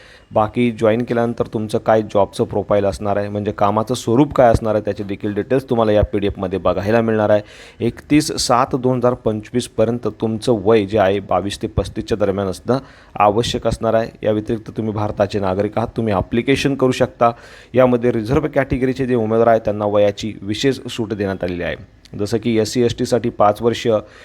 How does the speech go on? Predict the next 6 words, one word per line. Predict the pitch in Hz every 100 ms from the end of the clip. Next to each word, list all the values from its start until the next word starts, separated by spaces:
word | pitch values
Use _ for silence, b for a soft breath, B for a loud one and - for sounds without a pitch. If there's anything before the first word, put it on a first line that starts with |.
| B B
ओबीसीसाठी | 110 120 143 156 139 135
तीन | 131 120
वर्ष, | 110 107 - 95 - B B
तर | 110 -
फिजिकली | 113 120 123 120
डिसेबल्ड | 101 127 147 - - 117 120 143